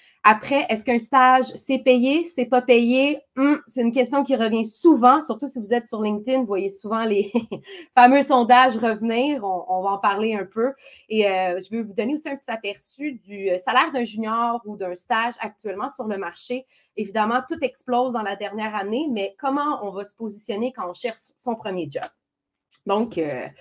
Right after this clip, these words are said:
voilà. Je vais mettre ça à commentaires si jamais il y a des commentaires qui pop. Euh, je, comme ça, je pourrai répondre en temps réel. On va avoir aussi une petite partie à la toute fin là, sur, euh, les questions. Donc, qui sont les donneurs d'ouvrages ?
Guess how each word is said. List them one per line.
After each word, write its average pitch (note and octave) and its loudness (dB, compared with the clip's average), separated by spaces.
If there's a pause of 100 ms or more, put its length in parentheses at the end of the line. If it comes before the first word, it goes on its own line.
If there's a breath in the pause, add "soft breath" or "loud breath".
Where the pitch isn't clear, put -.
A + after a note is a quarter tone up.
(260 soft breath)
voilà. G#3+ 6 (800)
Je E3+ -18
vais F#3 -8
mettre G3 -6
ça C#4+ 0
à G#3+ -2 (120)
commentaires B3 -4
si - -18
jamais A3 -4
il A#3+ -2
y A3 -2
a G3+ -4
des F#3+ -8
commentaires G#3 -6 (100)
qui - -20
pop. D4 0 (240)
Euh, G3+ -2
je, F#3 -16
comme F3+ -10
ça, A3+ -12
je - -18
pourrai G3+ -6
répondre A3 -4
en - -4
temps A#3 -4
réel. A3 2
On G#3+ -4
va G3 2
avoir G3 0
aussi G#3 -10
une G#3+ -4
petite - -14
partie - -4
à A3 0
la F#3+ 0
toute F#3+ -12
fin G#3+ -4
là, G3 -4
sur, F#3+ -10
euh, D#3+ -10
les F3 -6
questions. F3 -8 (640 loud breath)
Donc, G#3+ 0
qui A#3+ -2 (140)
sont F4+ 4
les A#3 0
donneurs A#3 0
d'ouvrages ? E3 -8